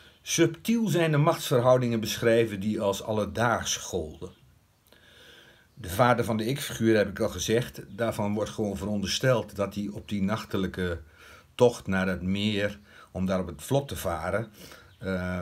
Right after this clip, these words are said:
present zou zijn en dat hij, eh, hand- en spandiensten zou verrichten. Wordt hem niet gevraagd, "Komt je dat wel uit?"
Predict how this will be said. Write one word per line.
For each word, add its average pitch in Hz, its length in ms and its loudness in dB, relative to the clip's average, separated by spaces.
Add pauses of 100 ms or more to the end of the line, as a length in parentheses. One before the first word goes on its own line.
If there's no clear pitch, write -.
(140)
present 127 400 4
zou 123 200 6
zijn 95 360 0
en 90 160 -4
dat 90 220 -2
hij, 87 340 -6
eh, 85 160 -4
hand- 117 240 2
en 98 80 -2
spandiensten 135 680 0
zou 101 260 0
verrichten. 92 580 -4 (420)
Wordt 90 220 -4
hem 92 240 -2
niet 113 220 -2
gevraagd, 123 480 2
"Komt 110 260 -2
je 110 80 -4
dat 101 200 -2
wel 98 220 2
uit?" 104 460 0